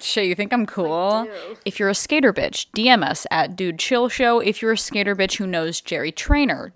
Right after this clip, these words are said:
Speaker 1: D M us at Dude Chill Show, um, Instagram and TikTok." Um, but yeah, that circles back to, like, the pony play thing with Cody Ko, Noel Miller, because it's like, okay,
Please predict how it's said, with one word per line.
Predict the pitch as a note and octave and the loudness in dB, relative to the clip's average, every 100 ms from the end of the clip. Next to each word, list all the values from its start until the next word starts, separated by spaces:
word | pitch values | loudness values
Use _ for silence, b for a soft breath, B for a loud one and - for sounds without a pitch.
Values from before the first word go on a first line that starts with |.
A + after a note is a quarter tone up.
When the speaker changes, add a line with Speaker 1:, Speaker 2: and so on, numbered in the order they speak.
| E3+ | -8
Speaker 1:
D | G3+ F#3+ | -4 -2
M | F#3 D#3+ | 0 0
us | D3+ D3 - | -2 -4 -8
at | E3+ E3 - F3+ | -8 -8 -10 -12
Dude | - - | -12 -10
Chill | - B3+ C4 | -4 0 0
Show, | - C4 A#3+ A#3 A3+ B B B B | 2 6 8 6 2 B B B B
um, | F3 D#3+ | -6 -4
Instagram | D#3+ - F#3 E3+ D3+ D3+ D3+ D3+ | -6 -10 -10 -6 -4 -4 -6 -10
and | D3 | -10
TikTok." | D#3 - - - - b b b b b - | -12 -18 -16 -18 -18 b b b b b -8
Um, | F#3+ D#3+ - - - b | -6 -6 -10 -14 -20 b
but | - B3+ | -2 2
yeah, | A3 | 4
that | A3+ C#4+ | 2 0
circles | - A4 F4 G#3 | -2 -4 -4 2
back | G3 G3+ - | 2 2 -2
to, | G3 | -6
like, | E3+ C#3+ C3+ - | -2 -4 -6 -14
the | F#3+ F#3 | -10 -8
pony | F#3 E3 F3 | -4 -4 -4
play | - F#3 | -2 -2
thing | F#3 F#3+ F#3+ | 0 -4 -4
with | F#3 - | -8 -8
Cody | E3+ E3 | -8 -6
Ko, | F3+ E3 | -4 -4
Noel | E3 E3 D#3+ | -2 -4 -4
Miller, | D#3+ D#3 E3 F#3 | -6 -4 -4 -4
because | F3+ G3 | -6 -8
it's | E3+ - | -10 -8
like, | D#3 D#3 - | -10 -10 -12
okay, | F#3+ | -14